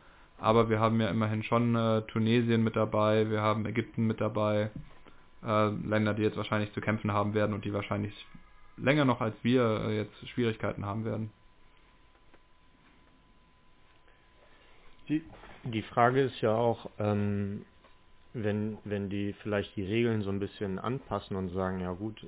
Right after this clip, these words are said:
Speaker 2: ähm“, weil, weil es hier um irgendwie ein kleines Land in Afrika geht oder irgendwie ein kleines,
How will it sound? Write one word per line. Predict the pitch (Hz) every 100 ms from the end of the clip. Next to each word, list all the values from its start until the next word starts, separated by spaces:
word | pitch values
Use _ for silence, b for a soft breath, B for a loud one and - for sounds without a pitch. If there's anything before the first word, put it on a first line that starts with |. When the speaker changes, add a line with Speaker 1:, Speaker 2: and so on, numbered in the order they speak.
| -
Speaker 2:
ähm“, | 95 92 92 90 87 87 - _ - _ -
weil, | 101 113 123 107
weil | 107
es | 101
hier | - - 107 107
um | 101 98 98
irgendwie | 101 95 92
ein | 92
kleines | - 98 98 -
Land | 92 92
in | 92
Afrika | 117 123 120 120
geht | 101 98 101 -
oder | - 95 92 90 -
irgendwie | 92 90
ein | 90
kleines, | 92 92 90 -